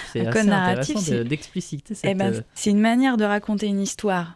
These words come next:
Speaker 2: avec un, un petit cliffhanger à la fin, par exemple. Ou alors, euh, avec une, une musique qui indique ce qu'on doit penser de la situation qu'on voit. Ou alors, euh, euh, une espèce d'efficacité dans le, dans, dans le,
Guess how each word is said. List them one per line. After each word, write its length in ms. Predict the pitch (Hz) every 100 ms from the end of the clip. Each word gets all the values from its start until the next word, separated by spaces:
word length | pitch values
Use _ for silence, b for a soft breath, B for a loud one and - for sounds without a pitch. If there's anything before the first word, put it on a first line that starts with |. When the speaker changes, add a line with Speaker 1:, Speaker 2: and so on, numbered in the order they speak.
| -
Speaker 2:
avec 300 | 185 180 -
un, 240 | 170 156
un 100 | -
petit 240 | 175 - 214
cliffhanger 600 | - 196 175 180 180 202
à 100 | 175
la 120 | 151
fin, 280 | 151 196 196
par 180 | 175 147
exemple. 360 | 156 170 180 - B B B B B _ -
Ou 120 | 180
alors, 380 | 160 160 180 175
euh, 420 | 165 156 156 156
avec 300 | 156 165 -
une, 240 | 170 165 175
une 140 | 180 185
musique 600 | 190 196 202 226 - -
qui 180 | - 175
indique 560 | 170 180 196 226 - -
ce 100 | -
qu'on 140 | - 175
doit 180 | 175
penser 480 | 180 190 180 - 208
de 100 | 180
la 280 | 165 160 160
situation 480 | - - 170 - 175
qu'on 160 | 170
voit. 180 | 165 165 - _ _ _ _ - B B B
Ou 140 | 85
alors, 340 | 131 175 202 196
euh, 680 | 185 175 170 165 165 165 160 B B B B -
euh, 120 | 170
une 120 | 175
espèce 300 | 180 - 190
d'efficacité 840 | 170 202 220 202 196 - 202 226
dans 160 | 196 180
le, 540 | 170 160 160 160 151 156
dans, 140 | 156 -
dans 200 | 170 165
le, 380 | 165 156 160